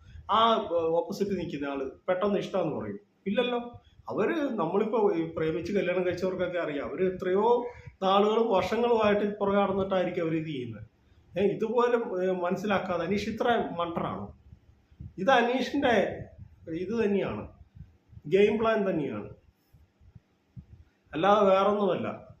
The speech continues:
ഇപ്പൊ സോഷ്യൽ മീഡിയ വരുന്ന തന്നെ അനുമോൾ അനീഷിനെ തേച്ചു, പണ്ട് തങ്കച്ചനെ തേച്ചു, സ്റ്റാർ വാജിക്കൽ അങ്ങനെയാണ്, പിന്നെ എന്നാ, ഏ, ഏ, വേറെ ആരാണ്ട് ജീവനെ തേച്ചു എന്നൊക്കെ പറഞ്ഞ്, ജീവനെ തേച്ചൊക്കെ അവിടെ, ഏ, എന്നൊക്കെ പറഞ്ഞ ഭയങ്കര ഇത്.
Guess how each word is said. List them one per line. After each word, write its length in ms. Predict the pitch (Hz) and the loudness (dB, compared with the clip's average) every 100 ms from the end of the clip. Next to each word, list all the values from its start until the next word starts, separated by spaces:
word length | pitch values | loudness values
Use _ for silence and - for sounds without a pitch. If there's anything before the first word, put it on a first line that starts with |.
| _ - - - - _ _ _ _ _ _ _ _ _ - | _ -20 -20 -20 -20 _ _ _ _ _ _ _ _ _ -2
ഇപ്പൊ 160 | 226 | 0
സോഷ്യൽ 380 | 180 165 208 262 | 2 4 4 4
മീഡിയ 240 | 262 254 | 4 4
വരുന്ന 280 | 240 208 202 | 4 4 4
തന്നെ 120 | 165 | 2
അനുമോൾ 600 | 143 139 156 208 214 214 | 0 -2 0 2 2 4
അനീഷിനെ 400 | 190 196 202 202 | 4 4 2 2
തേച്ചു, 540 | 185 180 185 185 147 - | 0 2 2 2 -2 -2
പണ്ട് 240 | 175 202 | -2 -2
തങ്കച്ചനെ 560 | 202 190 190 214 214 208 | 0 0 0 -2 2 2
തേച്ചു, 580 | 202 170 175 180 160 139 127 - - | 2 0 -2 -4 -4 -6 -8 -14 -20
സ്റ്റാർ 360 | - - 185 202 | -6 0 2 4
വാജിക്കൽ 420 | 202 196 196 185 | 2 2 0 0
അങ്ങനെയാണ്, 580 | 175 190 196 180 170 156 | 2 2 4 4 2 0
പിന്നെ 260 | - 170 185 | -2 -2 -2
എന്നാ, 300 | 202 220 - - 143 | -2 -4 -8 -12 -8
ഏ, 100 | 151 160 156 160 160 160 - - - | -4 -2 -2 -4 -6 -10 -14 -16 -12
ഏ, 60 | 151 143 156 160 156 156 151 - 185 | -10 -6 -4 -4 -4 -6 -6 -6 0
വേറെ 240 | 202 208 | 2 6
ആരാണ്ട് 380 | 208 202 190 151 | 6 6 4 0
ജീവനെ 360 | 185 214 226 202 175 | 0 2 4 2 0
തേച്ചു 260 | 175 175 | 0 -2
എന്നൊക്കെ 380 | 180 170 226 226 | -4 -4 -2 -2
പറഞ്ഞ്, 420 | 220 214 202 160 | -2 0 2 0
ജീവനെ 300 | 151 190 220 | 2 2 2
തേച്ചൊക്കെ 380 | 214 202 202 202 | 2 2 4 4
അവിടെ, 200 | 196 196 | 4 4
ഏ, 320 | 185 175 190 | 4 0 0
എന്നൊക്കെ 300 | 190 196 190 | 0 0 0
പറഞ്ഞ 500 | 202 196 202 196 196 | 0 0 2 0 0
ഭയങ്കര 300 | 208 226 240 | -2 0 0
ഇത്. 280 | 196 120 - | 0 -2 -6